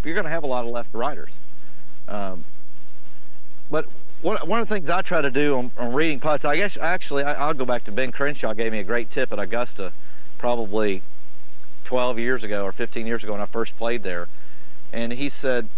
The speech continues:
to make sure that you make your mistakes on the high side, meaning,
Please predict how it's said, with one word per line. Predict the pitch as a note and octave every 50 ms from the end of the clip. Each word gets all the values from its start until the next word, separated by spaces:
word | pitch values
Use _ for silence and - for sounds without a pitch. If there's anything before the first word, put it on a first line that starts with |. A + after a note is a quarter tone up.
| - - - - -
to | - C#3 B2 A#2 A2+ A2+ - - - - - - - - - - - - - - - - - - - - - - - - - - - - B2+
make | C3+ D3+ F3 E3 -
sure | - - - - F3+ F#3 D#3+ C3+ B2+ B2+ C3+ C#3 - - - - - - - - - - - - -
that | A#2 B2 C3 B2 -
you | B2+ B2 A#2+
make | B2+ C3 C#3 D3 C#3 - D3+
your | D3
mistakes | C3+ A#2+ - - - C3 B2+ B2 - -
on | A2+ G#2+
the | G#2+ G2+
high | B2 A#2+ A#2 A2+
side, | G#2+ - G#2 F#2+ F2 D#2+ C#2+ - - - -
meaning, | A2+ A#2 A#2+ A#2 A2 G#2+ G#2 G#2+